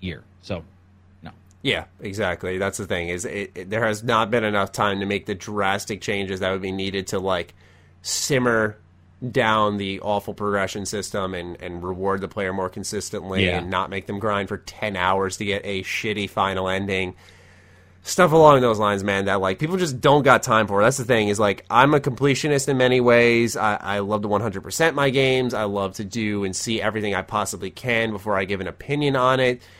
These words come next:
Speaker 2: And this is one of those games that, like, I know what I'm getting into because once you tell me I gotta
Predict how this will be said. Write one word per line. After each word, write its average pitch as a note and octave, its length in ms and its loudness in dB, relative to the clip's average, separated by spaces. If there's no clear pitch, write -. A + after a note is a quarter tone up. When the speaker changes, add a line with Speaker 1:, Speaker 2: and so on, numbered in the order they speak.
Speaker 2:
And C3+ 80 -2
this D#3 80 0
is E3+ 60 0
one F#3 120 8
of E3+ 60 10
those D3+ 140 6
games C3+ 320 6
that, A#2 140 4
like, G#2+ 480 0
I B2+ 140 2
know C3 280 4
what C#3+ 120 6
I'm B2+ 100 2
getting A2+ 280 2
into A2+ 360 0
because G#2 640 0
once A2+ 260 0
you B2+ 80 -2
tell A#2+ 180 0
me A#2 140 0
I G#2 100 2
gotta G2 260 0